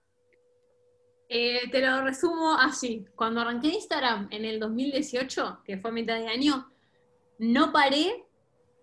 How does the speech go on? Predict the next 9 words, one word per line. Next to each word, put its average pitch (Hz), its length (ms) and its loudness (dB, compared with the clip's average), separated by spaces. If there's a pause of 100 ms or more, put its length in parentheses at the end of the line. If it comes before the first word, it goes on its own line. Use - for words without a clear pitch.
(600)
hasta 226 560 0 (340)
el 226 240 0
año 302 240 8
pasado, 294 680 0 (120)
a 196 160 -6
fin 262 280 2
de 240 80 2
año, 247 340 4
tipo, 196 840 -4